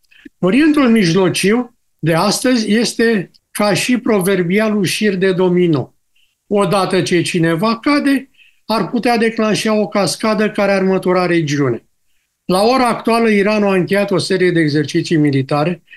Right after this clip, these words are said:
atât terestre cât și navale. Astfel, forțele navale ale armatei iraniene au efectuat exerciții în Marea Caspică,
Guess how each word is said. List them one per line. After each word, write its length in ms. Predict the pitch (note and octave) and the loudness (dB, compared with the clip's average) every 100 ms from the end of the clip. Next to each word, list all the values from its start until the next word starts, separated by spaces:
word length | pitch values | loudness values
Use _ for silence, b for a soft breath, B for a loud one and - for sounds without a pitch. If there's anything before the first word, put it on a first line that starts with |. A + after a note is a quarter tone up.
| B B B | B B B
atât 360 | F#3 F3 B3 - | -4 0 -2 0
terestre 520 | F#3 G3 E3 - F#3+ | 0 2 0 -2 -2
cât 160 | F#3+ | -2
și 160 | - F#3+ | -2 0
navale. 540 | F3 F3 D#3 C3 G2+ _ _ _ | 0 0 0 -2 -6 _ _ _
Astfel, 420 | - F#3 - B3+ A3 | -4 -2 0 0 0
forțele 460 | - G#3+ G#3+ G3 | 0 -2 0 0
navale 440 | F#3+ F3+ E3 F3+ E3+ | 0 0 0 0 0
ale 200 | D#3+ D#3+ | 0 0
armatei 520 | D#3 E3+ E3+ D#3 D3+ B B B B _ _ _ _ _ - | 0 -2 0 -2 -2 B B B B _ _ _ _ _ -2
iraniene 600 | F3+ F3+ D3+ D3+ F3+ G#3 | 0 2 2 2 2 2
au 120 | G#3 | 0
efectuat 580 | F#3+ F3 F#3 F#3 G3+ G3+ | 0 -2 -2 -2 -2 0
exerciții 600 | F3+ D3+ D#3 - F#3 F#3+ | 0 0 0 -2 -2 0
în 100 | E3 | 0
Marea 300 | E3+ E3+ E3+ | 0 -2 -2
Caspică, 680 | E3+ D3+ - E3+ E3 F#3+ | -2 -4 -2 -4 -2 -4